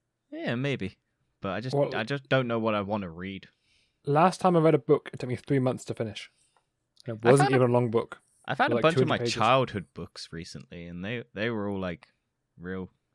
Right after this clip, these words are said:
Speaker 1: simple. And I think those were, I enjoyed reading them when I was a kid, but I don't think I have the time or the energy to try and read a book now.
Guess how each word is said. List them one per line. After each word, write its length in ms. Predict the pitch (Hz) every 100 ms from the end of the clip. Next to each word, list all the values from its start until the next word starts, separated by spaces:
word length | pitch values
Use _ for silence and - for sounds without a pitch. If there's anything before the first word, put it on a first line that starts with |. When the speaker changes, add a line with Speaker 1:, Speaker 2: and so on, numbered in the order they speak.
| -
Speaker 1:
simple. 440 | - 95 90 92
And 100 | 98
I 80 | 120
think 180 | 131 117
those 220 | 123 131
were, 100 | 104
I 220 | 101 151
enjoyed 300 | 165 160 233 151
reading 220 | 127 95
them 160 | 104 107
when 100 | 87
I 60 |
was 120 | 85
a 40 | 78
kid, 280 | - 95 78
but 80 | 82
I 80 | 90
don't 180 | 113
think 140 | 117 101
I 80 | 95
have 260 | 98 87 _ _ _ _ _ _ _ _ _
the 80 | 113
time 380 | - 117 117 110
or 160 | 107 101
the 160 | 95
energy 320 | 92 87 90
to 120 | - -
try 180 | -
and 80 | 82
read 120 | 87
a 60 | 78
book 260 | - 78 -
now. 140 | 76